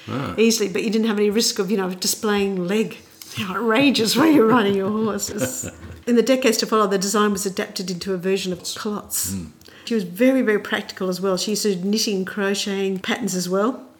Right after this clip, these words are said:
Speaker 2: The Australian-themed teapot cosy pattern, I'm sure that was very popular.
Speaker 1: Would be.
Speaker 2: Yes, and instructions for cutting out with the strictest economy observed.
Speaker 1: That
Speaker 2: Really
Speaker 1: means use all the material properly, doesn't it?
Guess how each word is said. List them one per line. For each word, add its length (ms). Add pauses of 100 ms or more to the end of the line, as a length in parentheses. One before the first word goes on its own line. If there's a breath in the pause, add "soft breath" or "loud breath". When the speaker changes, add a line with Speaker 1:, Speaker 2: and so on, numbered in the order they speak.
(100)
Speaker 2:
The 220
Australian-themed 840 (120)
teapot 420
cosy 400
pattern, 380 (560 loud breath)
I'm 80
sure 220
that 160
was 400
very 300
popular. 520
Speaker 1:
Would 220
be. 200 (240)
Speaker 2:
Yes, 360
and 360 (300 loud breath)
instructions 500
for 80
cutting 340
out 180
with 100
the 80
strictest 460
economy 500
observed. 440 (120)
Speaker 1:
That 120
Speaker 2:
Really 140
Speaker 1:
means 180
use 220
all 160
the 100
material 480
properly, 380
doesn't 280
it? 80